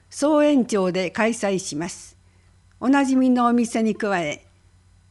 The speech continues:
地産地消推進店や県内外各地の自慢の一品や技術の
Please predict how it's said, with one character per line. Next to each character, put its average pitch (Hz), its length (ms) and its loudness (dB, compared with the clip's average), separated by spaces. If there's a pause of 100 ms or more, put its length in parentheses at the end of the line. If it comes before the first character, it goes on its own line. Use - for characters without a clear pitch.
地 240 100 -4
産 285 300 2
地 269 120 -4
消 254 220 -2
推 254 300 -2
進 240 280 -2
店 175 300 -2
や 180 200 -6 (520)
県 247 480 0
内 277 260 0
外 196 240 -2
各 262 240 -8
地 - 160 -10
の 185 240 -4 (260)
自 214 80 0
慢 269 180 2
の 247 200 2
一 220 100 -2 (160)
品 226 220 -2
や 202 220 -4 (260)
技 302 140 -2
術 247 260 -4
の 180 300 -2